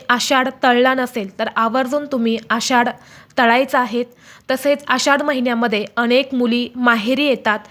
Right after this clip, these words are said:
त्यांच्यासाठी विशेष तळलेले पदार्थ जे आहेत, तर ते बनवले जातात. त्यामुळे यांना माहेरची आठवण येत असते आणि म्हणून जर तुम्ही जर तुमच्या मुलींना अजून माहेरी बोलावून आषाढ तळला नसेल,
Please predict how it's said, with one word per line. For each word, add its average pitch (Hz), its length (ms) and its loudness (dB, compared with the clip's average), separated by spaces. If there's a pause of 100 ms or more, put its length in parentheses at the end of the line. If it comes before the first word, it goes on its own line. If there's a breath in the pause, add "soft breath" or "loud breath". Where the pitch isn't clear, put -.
(320 loud breath)
त्यांच्यासाठी 269 720 0
विशेष 254 420 0 (140)
तळलेले 247 340 4
पदार्थ 254 480 0
जे 269 140 0
आहेत, 226 240 -2 (100)
तर 220 100 -2
ते 247 180 -2
बनवले 233 380 0
जातात. 254 280 0 (500 loud breath)
त्यामुळे 262 480 2 (160)
यांना 247 360 0
माहेरची 247 540 -2
आठवण 269 320 0
येत 240 180 -2
असते 226 340 -4 (420 loud breath)
आणि 247 180 4
म्हणून 254 340 2 (200)
जर 254 180 4 (140)
तुम्ही 262 320 2
जर 302 160 4
तुमच्या 262 280 -2
मुलींना 240 440 0 (120)
अजून 240 320 -2
माहेरी 247 420 0
बोलावून 226 460 0 (420 loud breath)
आषाढ 254 340 2 (100)
तळला 254 280 4
नसेल, 240 360 -6